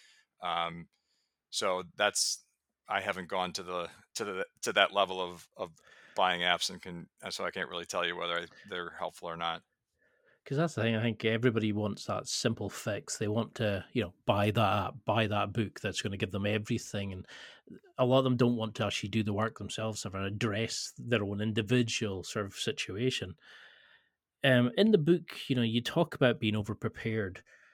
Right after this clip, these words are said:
Speaker 2: Can, like, a, a normal athlete, a normal person really get to the level of, like, an elite performer? Because they would have the coaches, the training staff, the,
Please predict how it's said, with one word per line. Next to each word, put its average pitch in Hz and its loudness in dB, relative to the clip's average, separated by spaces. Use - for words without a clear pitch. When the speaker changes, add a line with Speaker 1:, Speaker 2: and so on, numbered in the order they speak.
Speaker 2:
Can, 208 2
like, 139 2
a, 123 0
a 127 -2
normal 123 2
athlete, 123 0
a 117 -4
normal 107 -4
person 110 -2
really 135 -2
get 127 0
to - -6
the 113 -2
level 110 0
of, 98 -8
like, 107 -4
an 107 -2
elite 107 -6
performer? 139 0
Because 113 2
they 113 6
would 107 -2
have 107 2
the 101 0
coaches, - -2
the - -14
training 104 -2
staff, - -6
the, 92 -4